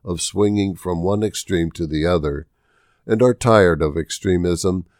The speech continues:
and excessive partisanship," McKean told the Courier Des Moines Bureau. Quote, "And I think it's time for a new kind of leadership at the State House that is open to responsive compromise to the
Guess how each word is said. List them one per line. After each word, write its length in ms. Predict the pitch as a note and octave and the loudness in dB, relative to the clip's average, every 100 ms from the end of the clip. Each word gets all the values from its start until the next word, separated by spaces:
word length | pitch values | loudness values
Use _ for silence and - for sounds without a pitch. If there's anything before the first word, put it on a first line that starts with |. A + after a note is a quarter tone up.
| - | -8
and 220 | F#2 F#2+ | -4 -2
excessive 640 | F2+ - G#2 F#2 F2 D2+ - | -2 -2 -2 -2 -6 -10 -14
partisanship," 920 | - G#2 F#2 F2 D#2+ C#2+ - D2 - _ _ _ _ - | -2 0 0 -4 -8 -8 -10 -10 -14 _ _ _ _ -14
McKean 400 | E2+ - F2 F2 | -12 -2 0 0
told 260 | F2 E2 D#2 | 2 2 0
the 80 | |
Courier 480 | D#2+ G2 F2 D#2+ E2 - _ | -4 0 0 2 -2 -6 _
Des 80 | F#2+ | -4
Moines 340 | E2+ E2 D#2+ C#2+ | 0 0 0 -4
Bureau. 520 | F2 F#2 E2+ C#2+ - _ _ _ _ | -2 0 0 -4 -12 _ _ _ _
Quote, 300 | - G#2+ F#2+ _ _ _ - | -2 0 0 _ _ _ -4
"And 100 | A2 | 0
I 100 | A2 | 2
think 220 | C3 B2+ | 2 0
it's 220 | G#2+ - | -2 -2
time 320 | - G#2 G#2 | 0 2 2
for 160 | F#2+ F#2 | 0 -2
a 40 | |
new 200 | E2+ G2+ | 0 0
kind 340 | - G#2+ G#2 G2+ | 0 0 0 0
of 160 | F#2+ | -2
leadership 640 | F#2 F2 E2 E2 F2 E2 - _ _ - | 0 0 0 -4 -4 -6 -8 _ _ -8
at 160 | - F2 | -6 -6
the 100 | E2+ | -6
State 340 | - G2 F2+ | -4 0 0
House 360 | E2 D2+ D2+ - | 0 -4 -6 -4
that 200 | F2+ E2+ | -4 -2
is 240 | E2+ - - | -2 -4 -4
open 400 | G2 F#2+ G#2+ A2 | 0 0 0 -2
to 200 | - G2+ | -2 -2
responsive 760 | G2 F#2 - F2+ E2+ F#2+ E2 | -2 -4 -2 0 0 -4 -6
compromise 840 | - G#2+ G#2 F#2 D2+ C#2 C#2 E2 - _ _ _ _ - | -4 -2 -2 -2 -4 -4 -4 -6 -10 _ _ _ _ -4
to 160 | A#2 | -2
the 340 | A#2 A2+ G2 | 2 2 0